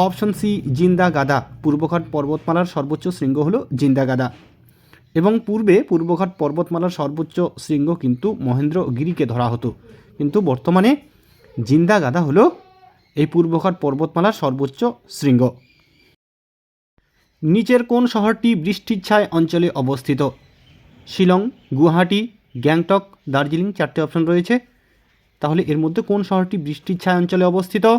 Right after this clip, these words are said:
এই প্রশ্নের সঠিক উত্তরটি হবে অপশন এ, শিলং। শিলং শহরটি বৃষ্টির ছায় অঞ্চলে অবস্থিত। নেক্সট কোশ্চেন, চলো দেখে নাও। এবারের প্রশ্ন,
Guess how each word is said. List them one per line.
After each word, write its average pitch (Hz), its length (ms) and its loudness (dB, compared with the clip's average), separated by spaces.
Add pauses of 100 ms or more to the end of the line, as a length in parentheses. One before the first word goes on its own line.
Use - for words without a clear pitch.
(1800)
এই 151 160 4
প্রশ্নের 170 400 0
সঠিক 202 300 0
উত্তরটি 214 360 -2
হবে 214 180 4 (200)
অপশন 190 300 -2 (140)
এ, 170 120 4 (180)
শিলং। 156 380 2 (880)
শিলং 208 300 2 (180)
শহরটি 135 420 0 (540)
বৃষ্টির 180 440 -4
ছায় 196 240 2
অঞ্চলে 131 240 -2 (100)
অবস্থিত। 123 360 -4 (640)
নেক্সট 175 340 0
কোশ্চেন, 156 340 -4 (320)
চলো 143 200 0 (200)
দেখে 135 200 -2
নাও। 120 140 -2 (1800)
এবারের 185 320 2
প্রশ্ন, 190 240 0